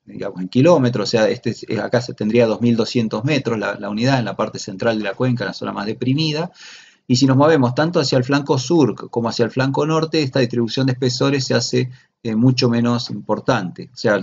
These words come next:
la, van reduciéndose a mane-, a la manera de un plato de sopa, ¿sí? Más o menos elongado en sentido este-oeste,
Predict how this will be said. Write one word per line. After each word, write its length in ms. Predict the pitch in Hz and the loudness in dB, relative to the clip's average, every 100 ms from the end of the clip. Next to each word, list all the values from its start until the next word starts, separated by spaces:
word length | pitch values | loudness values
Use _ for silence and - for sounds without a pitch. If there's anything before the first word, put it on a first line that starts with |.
| - | -4
la, 240 | 120 110 110 | -6 -6 -4
van 300 | 110 123 120 | 0 0 2
reduciéndose 800 | 120 110 127 127 123 - 165 143 | 0 0 2 2 2 2 2 2
a 80 | |
mane-, 240 | 104 104 104 | 0 -6 -8
a 60 | 113 | -8
la 80 | |
manera 320 | 104 110 113 104 | -6 -2 0 0
de 60 | |
un 100 | 104 | 0
plato 280 | 120 117 113 | 0 2 0
de 60 | 110 | 0
sopa, 560 | 156 147 131 131 135 135 | 4 4 4 0 0 -2
¿sí? 200 | 131 123 | 0 0
Más 200 | 110 110 | -2 -4
o 60 | |
menos 220 | 110 101 | -4 -4
elongado 400 | 98 101 110 127 | -4 -4 0 0
en 60 | 113 | -2
sentido 340 | 101 104 127 | -6 0 2
este-oeste, 560 | 127 123 165 135 175 | 2 2 2 2 -4